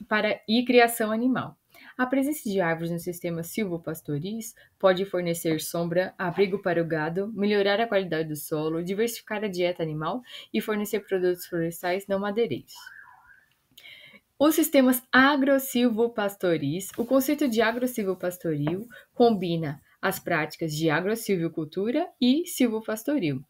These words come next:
incorporando também atividades agrícolas, pecuárias e silviculturais em um único sistema integrado.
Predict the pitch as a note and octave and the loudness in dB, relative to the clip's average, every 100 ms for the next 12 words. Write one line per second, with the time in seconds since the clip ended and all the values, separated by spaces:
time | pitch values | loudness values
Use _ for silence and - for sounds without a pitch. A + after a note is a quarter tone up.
0 | _ A#3+ B3 C4+ C4 C4 G#3 G3 E3+ D3 | _ -2 4 4 4 2 2 0 -4 -4
1 | D#3+ F#3 F#3 F3+ F3+ F3 E3 F3+ E3+ F3+ | -2 -2 -4 -2 2 2 2 0 2 0
2 | G#3 A#3+ A#3+ - F3 - D3 E3 F3+ - | 0 0 0 -4 -8 -6 -6 -4 -6 -6
3 | G3+ F3+ - B3+ B3+ G#3+ - D3+ D3 F#3+ | -6 -4 0 0 0 -6 -6 -4 -2 -4
4 | - - C4 - B3 B3+ A#3+ A#3 B3 C4+ | -8 -16 -14 2 6 6 6 2 -2 -2
5 | B3+ B3 G3 F3+ F3+ G#3+ G#3 D3+ B2 B2 | -4 -4 -2 -2 -4 -4 -2 -2 -4 -8